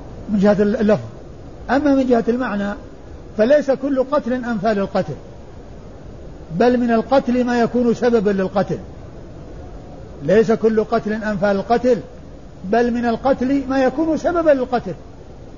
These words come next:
وذلك أن التعبير بالقتل فيه قتل بحق وقتل بباطل،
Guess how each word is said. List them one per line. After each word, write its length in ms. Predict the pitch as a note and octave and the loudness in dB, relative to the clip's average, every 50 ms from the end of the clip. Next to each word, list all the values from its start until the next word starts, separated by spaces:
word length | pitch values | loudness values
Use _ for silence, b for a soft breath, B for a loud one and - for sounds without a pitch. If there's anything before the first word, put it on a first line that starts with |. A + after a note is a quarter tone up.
| - - - - - - - - - - - - - - - F3 | -18 -18 -18 -16 -16 -18 -18 -18 -18 -18 -18 -16 -18 -14 -6 -2
وذلك 440 | F3 F3+ F#3 A3 C4+ C4+ C4+ A#3+ - | 0 4 4 6 6 6 4 4 2
أن 180 | A#3 A#3 A#3 A#3 | 0 0 2 -2
التعبير 520 | G#3+ - - F#3 E3 G#3 C#4 E4 D#4+ D4+ | -2 0 0 0 2 2 2 4 4 4
بالقتل 520 | C4+ B3+ A#3 - A#3+ A3+ A3+ G3+ G3 G3+ A3 - - - - - - - - - - - - - - | 4 4 2 2 2 0 2 2 -2 -2 -2 -6 -14 -18 -18 -18 -18 -18 -18 -18 -18 -18 -18 -14 -2
فيه 220 | - B3+ D4 C4 A#3+ B3 | 0 2 4 4 4 4
قتل 240 | C#4 C#4 C#4 A3+ A#3+ | 2 0 2 2 0
بحق 400 | A#3 A3 G#3+ - - C#4 C#4 - | 0 0 -2 0 0 -2 2 4
وقتل 360 | C4 C4 C4 D4+ C#4+ C#4 D4+ | 2 4 4 2 2 2 0
بباطل، 480 | D4+ D4 C#4+ D4+ D#4 D4 C4+ - - | 0 2 4 4 4 4 4 0 -2